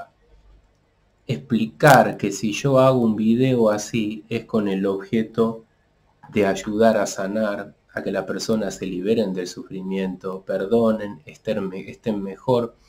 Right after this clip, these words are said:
Y esto involucra la energía, lo espiritual, no es solo una cuestión psicológica. Perdonar, liberarse, es recuperar la energía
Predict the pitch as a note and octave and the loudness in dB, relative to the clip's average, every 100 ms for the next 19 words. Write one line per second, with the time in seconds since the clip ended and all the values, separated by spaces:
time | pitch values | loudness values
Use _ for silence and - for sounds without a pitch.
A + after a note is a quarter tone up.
0 | _ _ _ _ _ D3+ G3 G3 G3 F3 | _ _ _ _ _ 4 6 6 2 0
1 | D#3+ C3 A#2+ A#2+ B2 C#3+ C#3+ - C#3 C#3 | 2 2 4 4 4 2 0 0 0 0
2 | C#3 - - A2+ A2 G#2+ G2+ G2 G2 - | -4 -12 -4 2 4 4 0 -4 -4 -2
3 | C3+ B2+ A#2 G2+ F#2+ - F#2+ F2+ - A#2+ | 0 2 0 -2 -6 -8 -10 -12 -6 0
4 | A#2 G#2+ - _ _ _ C3 F3+ F3 D3 | 0 0 -6 _ _ _ 2 4 4 2
5 | - C3 B2+ A2 A2+ A2+ G2+ G2 F#2+ - | 0 2 4 2 2 2 0 -4 -8 -8
6 | G2+ G2 - F#2+ F#2 F#2 E2 - F#2 - | -8 -8 -12 -12 -12 -12 -16 -18 -20 -18
7 | F#2 - _ _ _ _ _ _ _ _ | -20 -20 _ _ _ _ _ _ _ _
8 | _ A#2+ A#2+ B2 B2+ C#3 C3 A2+ F#2+ A2 | _ 2 4 4 4 4 4 0 0 2
9 | A#2+ B2+ C#3+ C3+ - B2+ B2 - A#2 G#2+ | 4 4 4 4 2 0 0 0 0 0
10 | A2 A#2 B2+ C3+ A#2+ A2+ G#2 G2 - C#3 | 2 4 4 2 2 2 0 -2 -4 -2
11 | B2+ F#2+ F#2+ | 0 -2 -6